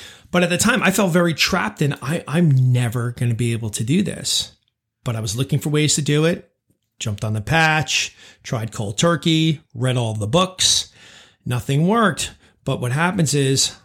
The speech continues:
I s-, put down the cigarette and I started, I just started doing something else. And that little thing created this gigantic change in my life that now eighteen years later, you know, again, I haven't had a cigarette and, uh,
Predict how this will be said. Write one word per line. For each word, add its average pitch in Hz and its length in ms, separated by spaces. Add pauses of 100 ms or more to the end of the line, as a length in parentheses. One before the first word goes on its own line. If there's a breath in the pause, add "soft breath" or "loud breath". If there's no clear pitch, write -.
I 101 140
s-, - 160
put - 280
down 113 180
the 110 60
cigarette 196 640
and 139 200
I 123 360 (1040 soft breath)
started, 131 480
I 127 140
just - 360
started 127 300
doing 131 200
something 160 360
else. 202 260
And 143 120
that 147 180
little 170 720
thing 143 720 (560)
created 151 440
this 143 160
gigantic 139 720
change 180 380
in 143 60
my 135 100
life 165 320
that 135 120
now 135 200
eighteen 147 500
years 131 320
later, 143 640 (140)
you 131 100
know, 113 240
again, 139 320
I 104 140
haven't 101 360
had - 140
a - 40
cigarette 156 440
and, 117 240
uh, 110 260